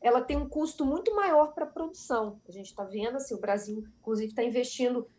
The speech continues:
bilhões, né, pra, pra, pra, pra essas vacinas. Mas ela vai custar, cada vacina, tá, vai custar em torno de vinte dólares, as duas doses.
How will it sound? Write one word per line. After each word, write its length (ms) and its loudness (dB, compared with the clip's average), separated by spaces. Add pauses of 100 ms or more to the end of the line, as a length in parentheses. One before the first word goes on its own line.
(160)
bilhões, 760 6
né, 260 0 (100)
pra, 280 -2
pra, 640 2 (220)
pra, 580 0
pra 180 -6
essas 280 -6
vacinas. 760 -6 (240)
Mas 220 2
ela 200 2
vai 320 0
custar, 720 -6 (280)
cada 400 2
vacina, 800 -8 (180)
tá, 220 -2
vai 180 0
custar 320 -6
em 80 -6
torno 340 -2
de 120 0
vinte 360 -2
dólares, 680 2 (360)
as 220 0
duas 400 2
doses. 680 -4